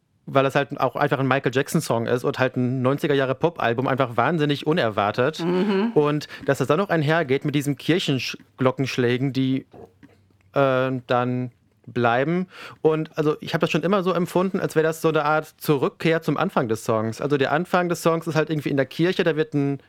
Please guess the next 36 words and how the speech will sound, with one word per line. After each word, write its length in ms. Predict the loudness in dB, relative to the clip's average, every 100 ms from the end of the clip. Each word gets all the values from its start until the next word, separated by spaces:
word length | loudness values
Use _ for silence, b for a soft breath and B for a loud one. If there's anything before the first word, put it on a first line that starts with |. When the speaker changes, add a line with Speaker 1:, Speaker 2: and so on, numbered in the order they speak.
| -2
Speaker 1:
Requiem 540 | 0 0 0 0 2
gespielt, 500 | 0 -2 0 2 0
weil 100 | 0
dieses 220 | -2 -2 -2
Mädchen 260 | 0 0
gestorben 440 | -2 0 0 0 0
ist. 380 | -2 -4 -20 _ _ _ _ _ _ _ _ _ -12
Speaker 2:
Mhm. 380 | -8 -8 -2
Speaker 1:
Und 60 | 2
am 80 | 2
Ende 160 | 2 0
ist 80 | 2
man 80 |
halt 160 | 0 0
wieder 360 | 0 2 0 -4 _ -4
in 60 | 0
diesem 200 | 0 0
Szenario 420 | 0 2 2 0
mit 120 | -2
diesen 140 | -4
Kirchenglocken. 720 | 0 0 0 0 -2 -2 -6 -8 B B B
Und 180 | 0 2
das 140 | 0 0
finde 260 | 0 0
ich 220 | -2 -6 _ _ _ -8 0
genial, 400 | 2 4 0 0
muss 120 | -2
ich 80 | 0
sagen. 460 | 0 0 -2 -6 -8 -4
Also 420 | 0 0 -2 -4 _ _ _ _ _ _
das 300 | -2 -2 -4
hat 140 | -4 0
mich 100 | 0
schon 140 | 0
immer 240 | 2 0 2
wahnsinnig 560 | 0 0 -2 -4 -8